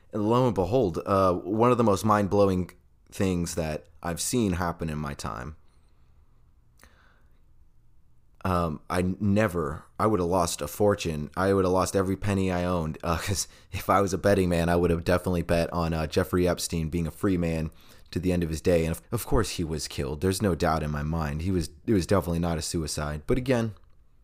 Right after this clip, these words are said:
you know, I wasn't there. I don't know. I don't have any stake in the claim, and it's not gonna affect my life.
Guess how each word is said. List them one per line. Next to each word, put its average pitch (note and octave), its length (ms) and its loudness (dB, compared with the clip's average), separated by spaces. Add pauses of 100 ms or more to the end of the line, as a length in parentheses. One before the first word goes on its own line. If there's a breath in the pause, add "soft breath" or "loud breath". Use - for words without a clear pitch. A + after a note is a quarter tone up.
(720)
you F2+ 160 -2
know, F2+ 140 -8 (160)
I C#2+ 140 -6
wasn't D#2+ 260 0
there. F2 260 0
I D#2 60 -4
don't F2 160 -2
know. E2+ 200 -6 (800)
I F#2+ 60 -2
don't G2 120 0
have F#2+ 140 0
any G2 80 2
stake - 340 0
in F#2 80 0
the E2 60 -4
claim, F2+ 420 -2 (360 loud breath)
and F#2 120 -4
it's E2+ 140 -4
not F#2 160 0
gonna F2+ 180 -2
affect E2+ 320 -6
my E2 120 -6
life. D#2 440 -8